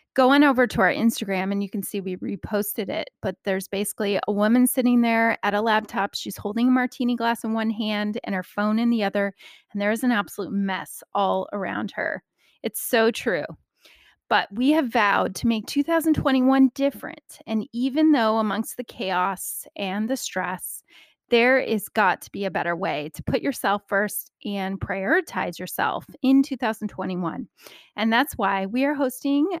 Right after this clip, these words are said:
this online workshop that's only gonna take a small bit of your time, but it's really gonna boost you forward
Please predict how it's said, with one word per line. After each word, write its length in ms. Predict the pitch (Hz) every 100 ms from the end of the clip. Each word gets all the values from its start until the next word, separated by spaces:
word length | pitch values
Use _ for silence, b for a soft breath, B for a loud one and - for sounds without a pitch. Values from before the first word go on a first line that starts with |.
| -
this 240 | - 214 -
online 480 | - 233 254 269 254
workshop 580 | 233 220 - 190 190 - b b -
that's 180 | 214 -
only 260 | 220 247
gonna 200 | 247 240
take 220 | - 233
a 60 | -
small 680 | - - 247 247 247 247 240
bit 280 | 226 214 -
of 120 | 220
your 120 | 202 202
time, 420 | - 196 185 190
but 140 | 196
it's 180 | 208 -
really 500 | 196 202 233 254 240
gonna 280 | 220 190 190 _ _ _ _
boost 400 | 240 277 302 -
you 140 | 240
forward 640 | 240 - 180 190 190 190